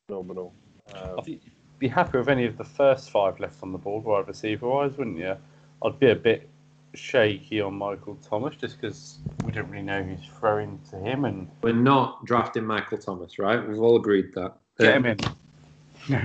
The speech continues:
Speaker 2: I'm joking. Uh, I think, you know, I, I'd be a bit worried about him, but you've got five good ones left on the board, and they're not all gonna go, are they, before,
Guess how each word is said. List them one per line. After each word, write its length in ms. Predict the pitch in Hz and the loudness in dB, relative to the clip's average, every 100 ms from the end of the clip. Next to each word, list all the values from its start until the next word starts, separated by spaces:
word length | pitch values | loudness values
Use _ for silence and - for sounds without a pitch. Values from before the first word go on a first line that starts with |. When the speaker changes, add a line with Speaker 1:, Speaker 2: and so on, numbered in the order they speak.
| - - - - | -2 -6 -12 -4
Speaker 2:
I'm 100 | 120 | -2
joking. 200 | 117 113 | 0 2
Uh, 280 | 101 135 143 | 6 8 8
I 20 | |
think, 240 | - 170 127 | 6 2 2
you 80 | 151 | 4
know, 160 | 123 117 | 4 6
I, 180 | 127 113 | 4 0
I'd 220 | 117 - | -4 -8
be 100 | 127 | -4
a 40 | 123 | -4
bit 120 | 101 | 0
worried 220 | 120 110 | 2 2
about 220 | 110 107 | 2 0
him, 240 | 135 107 98 | 0 -4 -2
but 260 | 113 - - - - - _ _ _ | -2 -2 -10 -16 -16 -20 _ _ _
you've 120 | 120 | -6
got 120 | 113 - | -6 2
five 320 | 160 143 - | 4 4 2
good 160 | 120 | -8
ones 200 | 110 101 | -8 -8
left 240 | 113 113 - | -8 -8 -10
on 100 | 104 | -14
the 60 | |
board, 300 | 101 113 104 | -6 -4 -4
and 80 | 104 | 0
they're 140 | 117 107 | 0 2
not 140 | 104 | -2
all 140 | 110 | -4
gonna 220 | 98 95 95 | -8 -12 -2
go, 240 | 104 104 | 0 2
are 180 | 104 98 | 2 -2
they, 60 | |
before, 480 | 98 95 - 104 98 | -6 -10 -8 -6 -6